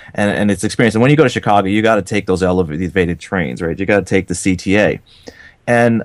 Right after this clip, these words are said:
when I boarded the train at the airport to get into Chicago,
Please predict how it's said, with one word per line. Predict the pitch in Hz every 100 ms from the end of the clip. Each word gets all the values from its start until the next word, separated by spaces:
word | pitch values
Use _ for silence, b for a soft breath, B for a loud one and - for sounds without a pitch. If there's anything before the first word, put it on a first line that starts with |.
| -
when | - 120 123
I | 190
boarded | 185 180 180 151
the | -
train | - - 147 147 113 90
at | - 95 -
the | 104 104
airport | 117 147 - 73 -
to | -
get | 92 104
into | 104 104 -
Chicago, | - - - 135 190 90 76